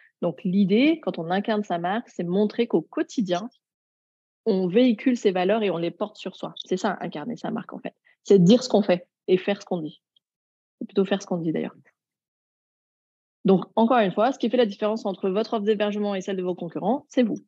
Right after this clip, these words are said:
Voilà, il n'y a pas de, il n'y a pas à tergiverser, c'est la, la, la, la seule différence, c'est vous. Donc, l'idée, c'est vraiment d'aller partager ces valeurs qui vous portent et qui vous,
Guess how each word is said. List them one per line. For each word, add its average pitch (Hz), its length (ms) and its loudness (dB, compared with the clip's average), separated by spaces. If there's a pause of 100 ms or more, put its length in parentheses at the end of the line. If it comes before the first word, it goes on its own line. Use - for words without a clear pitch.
(140)
Voilà, - 280 -6
il 202 40 -4
n'y 175 60 2
a 165 40 -4
pas 180 200 2
de, 165 480 -2 (120)
il - 40 -2
n'y 180 60 4
a 170 40 2
pas 185 120 2
à 180 40 0
tergiverser, 175 720 -2
c'est 180 200 -4
la, 151 300 -4
la, 175 160 0 (140)
la, 170 160 -4
la 170 180 -4
seule 208 260 2
différence, 196 480 -4
c'est 233 140 0
vous. 196 160 -8 (560)
Donc, 196 220 2
l'idée, 226 260 6
c'est 262 140 0
vraiment 214 420 -2
d'aller 180 300 0
partager 202 560 -4
ces - 160 -4
valeurs 185 400 -2
qui - 160 -10
vous 175 120 -10
portent - 400 -10
et 196 120 0
qui - 100 -2
vous, 170 140 -2